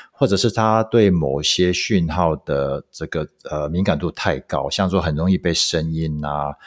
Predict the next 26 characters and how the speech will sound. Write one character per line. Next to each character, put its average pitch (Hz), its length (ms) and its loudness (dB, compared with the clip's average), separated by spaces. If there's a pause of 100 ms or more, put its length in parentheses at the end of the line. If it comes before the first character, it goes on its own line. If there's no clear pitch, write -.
(280)
啊， 65 500 -2 (140)
干 78 240 0
扰， 71 240 -2
或 - 160 -4
者 76 100 -4
是 90 140 -4
光 85 260 0
线 73 260 -4
干 73 240 -6
扰， 71 160 -8
所 - 200 -4
以 - 20 0
他 82 180 -2
没 76 140 -4
有 67 80 -4
办 71 300 -6
法 - 260 -12 (320)
专 69 300 -2
注。 67 360 -10 (300)
所 165 160 4
以 160 40 6
如 143 140 4
果 147 120 6
我 104 100 6
们 107 140 4
让 123 280 4